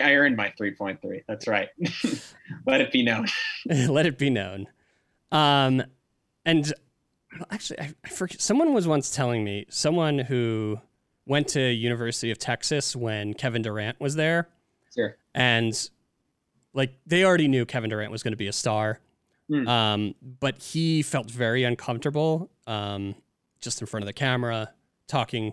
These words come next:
Speaker 2: doing interviews. So he took an acting class, and she was just telling me that, like, her, her friend was the one teaching that acting class. So
Speaker 1: Yeah.
Speaker 2: I'm three steps away from Kevin Durant.
Speaker 1: Wow.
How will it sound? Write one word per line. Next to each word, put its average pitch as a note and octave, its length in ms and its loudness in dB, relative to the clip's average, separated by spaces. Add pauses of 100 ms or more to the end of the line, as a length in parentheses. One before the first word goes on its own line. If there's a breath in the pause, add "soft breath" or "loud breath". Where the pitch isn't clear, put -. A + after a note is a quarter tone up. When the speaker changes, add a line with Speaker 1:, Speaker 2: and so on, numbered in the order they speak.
Speaker 2:
doing G#2+ 200 -6
interviews. A2+ 540 -2 (320 loud breath)
So C3+ 220 2
he B2+ 360 0
took - 280 -2
an B2 100 0
acting A2 500 -2
class, G2 600 -6
and A#2+ 140 -4
she - 120 -4
was B2 100 -4
just B2+ 120 -10
telling A2 180 -6
me G#2+ 120 -6
that, G#2+ 180 -10
like, G#2+ 200 -10
her, A2 440 -4
her D3+ 160 2
friend A#2+ 500 0
was A2 220 -8
the A2+ 100 -6
one A2 360 -4
teaching A2 400 -8
that G#2 160 -6
acting G#2 380 -8
class. G2+ 500 -8 (460)
So E3 460 4
Speaker 1:
Yeah. - 140 -4
Speaker 2:
I'm G3+ 80 4
three E3+ 200 0
steps - 260 -2
away G2+ 240 0
from G2 260 -8 (300)
Kevin G2+ 180 -6
Durant. - 280 -12 (640)
Speaker 1:
Wow. F2 260 -6